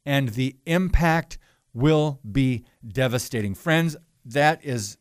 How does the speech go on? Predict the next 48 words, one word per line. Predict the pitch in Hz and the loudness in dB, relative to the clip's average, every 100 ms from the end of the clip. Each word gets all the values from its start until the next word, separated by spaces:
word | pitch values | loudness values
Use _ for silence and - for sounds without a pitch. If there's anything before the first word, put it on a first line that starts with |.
| - | -10
truth. | - 202 190 - | 0 0 0 -4
That | 139 131 | -4 -2
is | 123 | -4
prophetic. | - 110 - 170 165 160 _ _ _ | -8 -10 0 0 0 -4 _ _ _
I | - | -6
hope | 120 160 139 | 0 2 2
it's | 127 | -2
not | 131 110 | -4 -6
prophetic, | - - 104 110 | -8 -8 -6 -4
but | 113 | -4
it, | 107 113 - - - | -6 -6 -12 -20 -10
you | 127 117 | -4 -2
know, | |
the | 110 139 | 0 0
impact | 180 180 131 | 2 0 0
will | 151 | -2
be | 147 | -2
devastating. | 117 110 98 - 95 90 98 _ - _ _ _ | -2 -4 -6 -8 -8 -8 -10 _ -20 _ _ _
Um, | 127 127 127 120 113 101 - _ _ _ | -2 2 2 2 -2 -6 -10 _ _ _
we, | 156 143 | -4 -2
we've | 131 123 | 0 -2
got | 107 143 | 0 -2
to | - 139 117 98 - - | -2 -2 -2 -4 -14 -20
speak | - 139 123 | -6 -4 -2
up | 120 | -4
about | 107 107 98 | -4 -6 -8
this, | 107 | -12
friends. | - 104 | -10 -8
W-, | 101 117 | -6 -6
raise | 120 131 113 | 0 0 0
awareness. | 110 113 117 95 - _ - | 0 0 -2 -4 -10 _ -10
Hate | 139 139 | -6 -6
speech | - 139 139 - | -8 -4 -4 -4
is | 98 | -6
not | 113 120 - | -4 -4 -6
coming. | - 127 104 98 | -4 -2 -2 -4
It | 110 | -6
is | 101 | -6
here, | - 147 139 95 85 _ _ _ _ _ _ - | -10 -6 -4 -4 -8 _ _ _ _ _ _ -12
that | 113 101 | -8 -2
they | 123 | 0
are | 117 | 2
labeling | 107 135 165 127 107 | 2 4 4 2 -2
hate | 92 101 | -4 -6
speech, | - 110 98 | -6 -10 -8
I | 104 | -8
should | 101 123 113 | -6 -6 -6
say. | 110 | -6